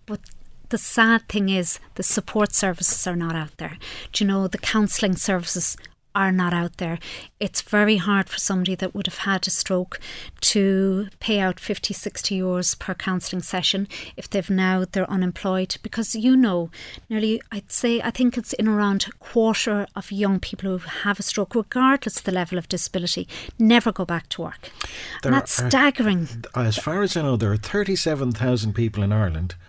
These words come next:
Speaker 2: who've had strokes
Speaker 1: Hmm.
Speaker 2: and not returned to work.
Speaker 1: And that's not due to disability. That is due to confidence,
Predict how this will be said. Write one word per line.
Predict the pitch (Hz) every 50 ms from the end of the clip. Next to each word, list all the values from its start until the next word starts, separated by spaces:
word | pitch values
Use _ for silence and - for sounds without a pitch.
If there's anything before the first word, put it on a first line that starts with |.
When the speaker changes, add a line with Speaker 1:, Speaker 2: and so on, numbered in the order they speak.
| - - -
Speaker 2:
who've | 113 - 127
had | 143 156 -
strokes | - - 104 90 92 87 - - - -
Speaker 1:
Hmm. | 247 233 214 180 - - - -
Speaker 2:
and | 113 107 107
not | 110 123 -
returned | - 110 107 - 104 95 92
to | - -
work. | 92 82 73 - - -
Speaker 1:
And | 240 247
that's | 269 311 302 - -
not | 294 285 254 -
due | - - 247 247
to | 240 - -
disability. | - 214 196 - - - 214 247 254 - - 180 170 185 - - -
That | - 233 233 247 247 -
is | - 220 196 -
due | - - - 208 196
to | - - -
confidence, | - - - - - 233 226 220 - - - 240 233 226 - -